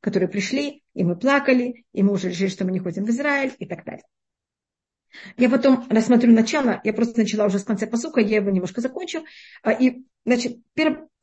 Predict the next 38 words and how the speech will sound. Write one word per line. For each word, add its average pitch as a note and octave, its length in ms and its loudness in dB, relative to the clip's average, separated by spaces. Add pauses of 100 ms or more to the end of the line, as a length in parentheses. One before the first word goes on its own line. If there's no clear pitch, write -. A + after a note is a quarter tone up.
э, G#3+ 160 0
первым D#4+ 220 0
делом D4 200 4
это A#3+ 120 6
говорится A#3 260 2
три A#3+ 160 2
раза, G#4 260 -2
потому C4+ 220 -2
что A3 160 -2
у - 20 4
нас B3 200 2
любая G3+ 280 0
вещь, C#4 280 -6
она A3+ 220 -2
повторяется G3 520 -4
три F#3+ 180 -8
раза. - 240 -18 (840)
Понимаете, B3+ 300 4
как, B3+ 140 4
потому A#3+ 200 6
что A3+ 120 6
каждый A#3 240 4
раз, D4 180 2
когда G#3+ 280 2
мы G#3+ 320 0 (160)
взяли A3 380 4
и A3 100 -4
себя A3 220 0
вели G#3 260 0
не F#3 140 -2
так, G#3+ 120 -6
как B3 180 -4
надо, A4 280 -4 (220)
мы C4 140 6
этим C#4+ 160 -2
в A#3 40 -2
какой-то B3 340 -2
мере, G#3 380 4